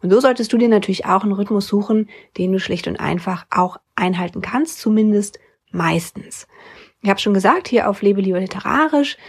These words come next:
ähm, poste ich wöchentlich eine neue Folge und auch auf meinem Blog ja wöchentlich einen neuen Artikel.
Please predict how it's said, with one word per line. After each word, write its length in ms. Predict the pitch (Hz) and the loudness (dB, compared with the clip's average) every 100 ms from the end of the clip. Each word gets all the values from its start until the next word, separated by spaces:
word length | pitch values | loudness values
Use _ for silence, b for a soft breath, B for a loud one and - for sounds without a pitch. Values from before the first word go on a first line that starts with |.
| B B - | B B -4
ähm, 360 | 208 190 190 | 0 0 -2
poste 340 | 202 208 202 - | 0 0 0 -6
ich 320 | 170 - - _ | -6 -10 -18 _
wöchentlich 500 | 247 302 330 294 277 | 0 0 0 0 0
eine 80 | 247 | 0
neue 300 | 240 233 226 | 0 -2 -4
Folge 420 | - 214 220 208 | 0 2 2 2
und 100 | 185 | 0
auch 120 | - | -6
auf 120 | 196 | -8
meinem 160 | 190 190 | -8 -4
Blog 280 | - 262 208 | -4 -4 -4
ja 120 | 185 | -4
wöchentlich 400 | 202 208 196 196 | -4 -4 -6 -6
einen 100 | 185 | -6
neuen 280 | 185 185 - | -6 -8 -10
Artikel. 540 | 208 277 - 370 359 | -6 -6 2 2 2